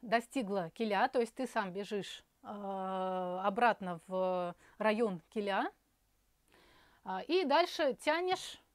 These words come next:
Таким образом, а, саргасы должны вместе с этими узелочками за них зацепиться и сойти.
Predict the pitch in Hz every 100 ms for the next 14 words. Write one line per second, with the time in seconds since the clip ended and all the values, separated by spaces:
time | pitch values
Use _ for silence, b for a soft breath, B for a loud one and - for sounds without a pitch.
0 | - 196 269 302 226 254 262 247 247 226
1 | 214 202 180 175 160 180 185 247 226 190
2 | 185 220 240 196 196 - 175 165 202 -
3 | 170 175 185 233 339 - 220 202 180 185
4 | 180 175 - 175 277 - - 214 220 220
5 | 220 - 175